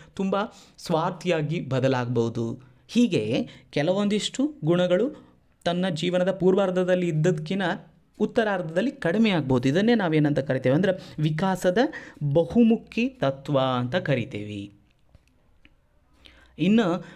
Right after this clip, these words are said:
ವಿಕಾಸವು ಸುರಳಿ ಪ್ರಕ್ರಿಯೆಯಾಗಿದೆ. ಹೌದು, ವಿಕಾಸವು ನೇರ ಪ್ರಕ್ರಿಯೆ ಅಲ್ಲ,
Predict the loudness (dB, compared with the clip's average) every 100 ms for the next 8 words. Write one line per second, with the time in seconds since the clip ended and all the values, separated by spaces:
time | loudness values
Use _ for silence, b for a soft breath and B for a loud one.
0 | B -8 0 0 2 2 2 2 0 0
1 | -2 -4 B B -8 0 2 4 4 4
2 | 0 0 2 0 -2 -2 2 2 2 0
3 | 0 -2 2 2 2 0 -2 -2 -2 -2
4 | -8 B B B -4 -4 0 -2 2 2
5 | 4 4 4 4 4 2 4 0 2 2
6 | 2 2 0